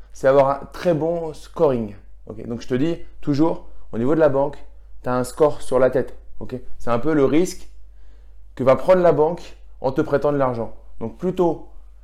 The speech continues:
hein, je t'ai déjà dit, tu peux voir des vidéos où j'en parle, plus tu es un bon élève de ce côté-là, et plus, euh, tu vas passer facilement dans les banques en ligne. Parce que les banques en ligne,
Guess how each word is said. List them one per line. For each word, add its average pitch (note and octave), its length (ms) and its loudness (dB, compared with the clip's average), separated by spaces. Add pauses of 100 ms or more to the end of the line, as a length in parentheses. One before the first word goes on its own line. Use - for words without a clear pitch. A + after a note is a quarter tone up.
(240)
hein, C3+ 60 -4
je C3+ 80 -10
t'ai C#3 80 0
déjà C#3+ 280 4
dit, D#3 180 0
tu - 100 -12
peux B2 100 -6
voir C3+ 220 4
des C3 100 2
vidéos C3+ 320 4
où C#3 60 4
j'en A#2+ 160 0
parle, D3 340 2
plus F3 560 -2
tu C#3+ 140 -4
es C#3+ 40 2
un B2+ 200 2
bon F3+ 340 4
élève E3+ 300 4
de C3 80 0
ce - 80 -4
côté-là, C3+ 560 0 (320)
et C3 100 -2
plus, E3 380 0
euh, C#3 140 2
tu C#3+ 160 -4
vas C3 100 4
passer C3+ 300 0
facilement C3+ 400 -2
dans C3 100 2
les B2+ 80 2
banques A#2+ 180 0
en B2 60 -2
ligne. A2+ 260 -6 (140)
Parce A2 100 -12
que B2+ 100 -8
les B2+ 120 -4
banques C3+ 180 -4
en C3+ 60 -2
ligne, E3+ 320 -2